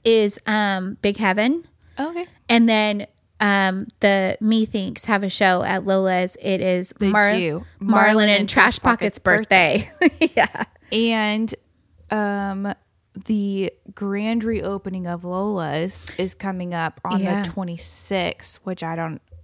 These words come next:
Speaker 2: I'm sure we podcast before then, but I can't remember.
Speaker 1: Yeah.
Speaker 2: Um, and that's that band,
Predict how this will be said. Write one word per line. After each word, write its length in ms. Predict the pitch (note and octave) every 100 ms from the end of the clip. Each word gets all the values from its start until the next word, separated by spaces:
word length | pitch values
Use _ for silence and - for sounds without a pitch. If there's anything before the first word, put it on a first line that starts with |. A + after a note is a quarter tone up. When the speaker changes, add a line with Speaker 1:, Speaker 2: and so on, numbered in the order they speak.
| -
Speaker 2:
I'm 80 | F3
sure 180 | - D#3
we 120 | C#3+
podcast 480 | C#3 D3 - C#3+ -
before 260 | - C#3+
then, 160 | C#3+ D#3
but 80 | -
I 80 |
can't 200 | - -
remember. 360 | - - - - - A3+
Speaker 1:
Yeah. 320 | G#3+ F#3 F3+ -
Speaker 2:
Um, 480 | A#3 A3 G3 F#3+ G3+ - _ _ _ _
and 200 | G3 G3
that's 420 | F3+ - - - -
that 240 | F#3 E3+
band, 440 | - E3 D#3+ D#3+